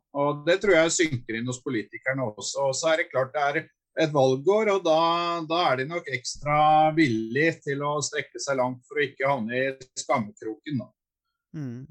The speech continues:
Speaker 2: Ja, Harald, du er jo forhenværende bonde, eh, men, eh, men statsviter da, på, eh, det, du har ikke lagt opp, du har ikke lagt, eh, statsvitenskap, eh, så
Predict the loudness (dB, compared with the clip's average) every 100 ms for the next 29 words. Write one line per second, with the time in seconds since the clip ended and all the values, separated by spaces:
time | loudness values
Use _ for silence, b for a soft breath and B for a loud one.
0 | -10 0 4 6 6 4 2 2 2 2
1 | 2 -2 0 0 2 0 -2 -2 -4 -4
2 | -2 -4 -4 -6 -6 -4 -2 -2 -2 -6
3 | b b b -6 0 4 4 4 2 0
4 | 0 0 2 2 2 2 0 0 2 2
5 | 2 0 0 -2 -4 -2 -4 -4 -8 -8
6 | -6 -4 -2 -4 -6 -8 -10 -14 _ _
7 | _ -8 -4 -4 -4 -2 -2 -4 -8 -6
8 | -2 0 2 2 0 -6 -4 -2 0 -2
9 | -4 -6 -8 -8 -10 -10 -8 -8 -8 -6
10 | -6 -6 -10 -10